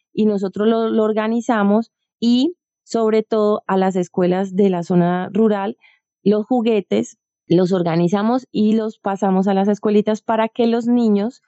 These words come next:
en su hora de descanso tengan juguetes porque no cuentan con ello. Entonces, estamos haciendo también recolectas para ese tema de juguetes, juegos, para dejarlos en las,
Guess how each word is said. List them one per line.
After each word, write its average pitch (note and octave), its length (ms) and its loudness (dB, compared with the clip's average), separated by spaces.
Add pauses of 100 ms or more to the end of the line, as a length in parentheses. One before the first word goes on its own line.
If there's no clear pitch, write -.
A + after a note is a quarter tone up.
(240)
en G3+ 160 0
su G3+ 200 -2
hora F#3+ 280 -2
de G#3+ 80 0
descanso G#3+ 640 0
tengan A#3 580 -2
juguetes G3+ 640 -2
porque F#3+ 420 0
no G#3 360 0 (160)
cuentan C#4 460 0
con E3+ 200 -2
ello. D#3 240 -2 (480)
Entonces, F#3+ 840 0 (320)
estamos F#3+ 500 0
haciendo G3+ 500 0
también F#3+ 320 0
recolectas G3+ 880 -2
para F3 260 0
ese E3+ 160 -2
tema F#3 400 0 (180)
de F#3 140 0
juguetes, G3 720 0
juegos, A3 600 -2 (320)
para F#3 240 0
dejarlos F3 680 0
en F#3+ 280 0
las, F3+ 340 -6